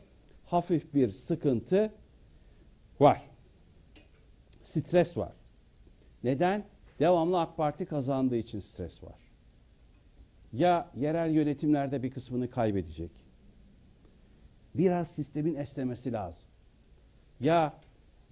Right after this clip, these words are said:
Cumhurbaşkanlığı ile meclis arasındaki aynılığın açılması lazım. Buna ileride gireceğiz. Mesela birazdan anlatacağım.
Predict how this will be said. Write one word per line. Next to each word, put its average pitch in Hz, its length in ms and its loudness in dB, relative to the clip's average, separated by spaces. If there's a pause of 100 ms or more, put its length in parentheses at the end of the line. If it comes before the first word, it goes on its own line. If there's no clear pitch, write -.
(320)
Cumhurbaşkanlığı 151 1080 0
ile 139 280 -4
meclis 135 640 -8
arasındaki 123 920 -6 (400)
aynılığın 143 800 2 (380)
açılması 156 640 0
lazım. 104 380 -4 (520)
Buna 151 200 2
ileride 147 400 0
gireceğiz. 151 580 0 (480)
Mesela 127 420 -4
birazdan 143 380 -2
anlatacağım. 156 600 0